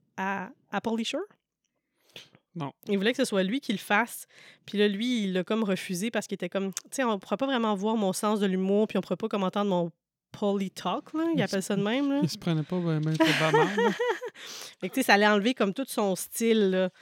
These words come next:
Speaker 1: Fait que il se disait que c'était peut-être pas le bon rôle pour lui, mais il avait le goût de jouer là-dedans, là. Comment qu'il a dit ça, que ça s'appelait son affaire, là ?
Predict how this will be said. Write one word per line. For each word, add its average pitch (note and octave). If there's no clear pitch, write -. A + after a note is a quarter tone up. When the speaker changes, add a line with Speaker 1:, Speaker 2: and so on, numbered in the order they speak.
Speaker 1:
Fait F3+
que F#3
il F3
se -
disait E3
que -
c'était F#3+
peut-être G3+
pas C4
le A#3
bon G3
rôle G#3+
pour G#3+
lui, D4
mais E4
il C#4+
avait A#3
le A3+
goût A3
de F#3+
jouer F3+
là-dedans, E3+
là. E3+
Comment A#3+
qu'il B3+
a F3+
dit E3
ça, -
que -
ça F3+
s'appelait F3
son F#3
affaire, F#3+
là ? F#3